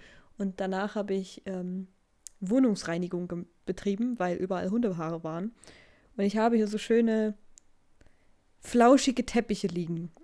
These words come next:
und wollte da mit dem Staubsauger drüber. Und <laughs> ich glaube, ihr wisst alle, wie das ist, solche Teppiche zu staubsaugen.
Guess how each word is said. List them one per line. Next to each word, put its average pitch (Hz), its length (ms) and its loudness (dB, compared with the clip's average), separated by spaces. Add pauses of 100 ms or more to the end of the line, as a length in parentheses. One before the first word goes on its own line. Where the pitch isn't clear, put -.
(160)
und 185 340 -2
wollte 190 220 2
da 180 240 -2
mit 185 80 -2
dem 175 120 -6
Staubsauger 185 640 -2
drüber. 165 560 -6
Und 175 180 -2 (280)
<laughs> - 200 -16
ich 208 160 4
glaube, 254 280 12
ihr 247 180 12
wisst 240 200 4
alle, 254 300 10
wie 233 80 2
das 220 180 2
ist, - 360 -2 (480)
solche - 320 8
Teppiche 285 440 12
zu - 140 2
staubsaugen. 185 760 6